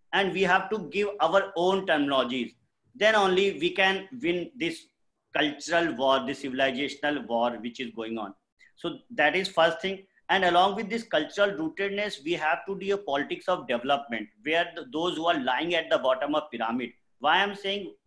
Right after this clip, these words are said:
more and more about bottom of pyramid? Because if you see, the more and more convergence are taking place at the bottom of pyramid. More and more people are getting affected. Even in this lockdown crisis, migrant people were affected.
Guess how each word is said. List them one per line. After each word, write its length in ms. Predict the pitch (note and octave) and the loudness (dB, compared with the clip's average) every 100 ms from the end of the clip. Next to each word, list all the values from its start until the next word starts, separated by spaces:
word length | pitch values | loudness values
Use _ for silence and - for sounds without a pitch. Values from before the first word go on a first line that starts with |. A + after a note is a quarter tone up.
| _ _ _ _ B2 | _ _ _ _ -8
more 260 | D3 F3 | -2 0
and 160 | F3+ E3 | 0 0
more 160 | F3 | 0
about 260 | F3 F3 D#3+ | 0 0 -2
bottom 340 | C3+ D3 E3 | -2 0 0
of 120 | E3+ E3+ | -2 -4
pyramid? 380 | C#3 D3+ F3 | -4 -2 -4
Because 320 | D3+ D3+ E3 D#3+ | -6 -2 0 0
if 160 | E3 E3+ | -4 -8
you 120 | E3 | -10
see, 360 | - D#3+ - _ _ _ | -4 -4 -6 _ _ _
the 80 | - | -6
more 260 | D3 D#3+ F3+ | -2 0 2
and 220 | F3+ D#3 | 2 0
more 180 | E3 E3 | -2 -2
convergence 580 | D3 C3+ C#3 C3+ D#3+ E3 | -4 -2 -2 -2 -4 -2
are 120 | D#3+ C#3 | -2 -2
taking 320 | B2+ D3 C#3 - | -6 -6 -8 -6
place 260 | C#3+ C3 - _ _ _ _ _ _ _ _ _ - | -4 -4 -6 _ _ _ _ _ _ _ _ _ -12
at 100 | C3 | -8
the 60 | D3 | -4
bottom 340 | C#3+ D3 E3 | -2 -2 -4
of 140 | E3+ - | -6 -8
pyramid. 400 | D#3 D3 C3+ - _ _ _ _ _ | -8 -6 -8 -10 _ _ _ _ _
More 220 | B2+ D#3 | -4 0
and 180 | E3 E3 | 2 0
more 220 | D3+ D#3+ | -2 -2
people 360 | D#3+ D3+ D3 D#3 | -2 -6 -4 -2
are 120 | D#3 | -2
getting 320 | C3 C3 D#3 | -4 -6 -2
affected. 480 | D3 C#3+ - - C#3 | -2 -4 -8 -4 -6
Even 280 | C3+ C#3 D3+ | -4 -4 -2
in 160 | D3+ C#3 | 0 -2
this 260 | D#3 - - | -4 -6 -14
lockdown 560 | A#2 B2+ C3+ B2+ D#3 D3+ | -4 0 0 2 -2 0
crisis, 340 | C#3 - C3+ | 0 0 -4
migrant 540 | C3+ C3+ C#3 E3 E3+ - | -4 -2 -2 -4 -6 -8
people 280 | D3 D#3+ | -8 -6
were 100 | D#3 | -4
affected. 520 | D#3 D3+ D3 - B2+ | -2 -4 -8 -8 -8